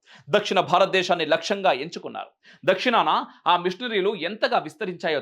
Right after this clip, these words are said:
తెలియాలంటే రెండు విషయాలను చూడాలి. పాయింట్ నెంబర్ వన్, క్రిస్టియన్ ప్రచార గ్రంథాల ప్రవాహం ఎంతలా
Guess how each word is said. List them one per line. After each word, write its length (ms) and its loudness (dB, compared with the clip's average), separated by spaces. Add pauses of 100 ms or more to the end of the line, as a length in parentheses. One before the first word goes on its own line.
తెలియాలంటే 520 -2 (280)
రెండు 300 0
విషయాలను 480 0
చూడాలి. 260 -16 (340)
పాయింట్ 260 2
నెంబర్ 240 -10
వన్, 120 -10 (340)
క్రిస్టియన్ 460 -2
ప్రచార 300 2 (100)
గ్రంథాల 400 0 (100)
ప్రవాహం 340 -2 (120)
ఎంతలా 260 -8